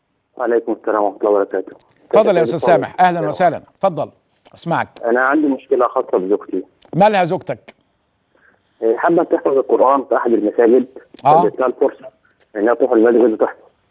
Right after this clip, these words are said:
Speaker 1: فتقابلت مع أحد السيدات اللي هم تبع جماعة الإخوان المسلمين.
Speaker 2: مم.
Speaker 1: بدأت تتكلم معاها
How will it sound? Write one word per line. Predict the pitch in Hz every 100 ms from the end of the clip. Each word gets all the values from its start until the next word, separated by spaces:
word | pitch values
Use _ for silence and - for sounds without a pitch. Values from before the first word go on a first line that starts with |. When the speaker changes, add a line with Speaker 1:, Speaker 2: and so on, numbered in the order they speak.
| _ _ _ _ -
Speaker 1:
فتقابلت | 123 - 123 135 156 -
مع | 123 120
أحد | 120 127
السيدات | 123 127 110 107 139 - - - - _ - - -
اللي | 107 107
هم | 131 120
تبع | 131 120
جماعة | 110 131
الإخوان | 127 110 - 135
المسلمين. | 117 110 - 90 82 - _ -
Speaker 2:
مم. | 165 151 - _ _ _
Speaker 1:
بدأت | - 156 185 -
تتكلم | 277 320 311 247
معاها | 120 139 151